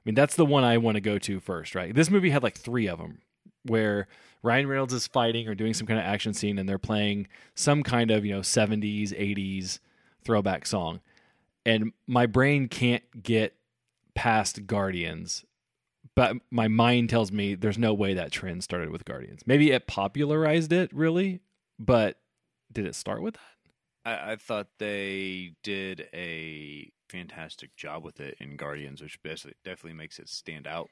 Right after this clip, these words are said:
Speaker 2: more. And,
Speaker 1: Mm-hmm.
Speaker 2: um, I mean, you put me on the spot here of when Guardians came out versus other movies. Uh,
Speaker 1: Twenty twelve.
Speaker 2: yeah. Um,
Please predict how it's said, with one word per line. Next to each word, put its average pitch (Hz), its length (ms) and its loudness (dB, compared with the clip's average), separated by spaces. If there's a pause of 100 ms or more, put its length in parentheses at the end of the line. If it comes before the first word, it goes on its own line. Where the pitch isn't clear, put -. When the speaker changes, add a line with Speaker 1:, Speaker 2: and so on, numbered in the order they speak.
Speaker 2:
more. 71 460 -16 (160)
And, 69 480 -16 (100)
Speaker 1:
Mm-hmm. 107 260 -4 (140)
Speaker 2:
um, 60 500 -16 (1600)
I - 20 -16
mean, 69 180 -16
you 64 60 -18
put 101 220 -10
me 95 80 -12
on 87 100 -14
the 78 60 -16
spot 90 340 -8
here 80 240 -12 (240)
of 82 420 -12
when 95 200 -10
Guardians 87 400 -10
came 87 200 -16
out 80 200 -14
versus 82 320 -16
other 80 200 -14
movies. 82 600 -14 (280)
Uh, - 60 -10
Speaker 1:
Twenty 101 200 -2
twelve. 92 600 0 (1200)
Speaker 2:
yeah. 80 360 -14 (720)
Um, 76 480 -8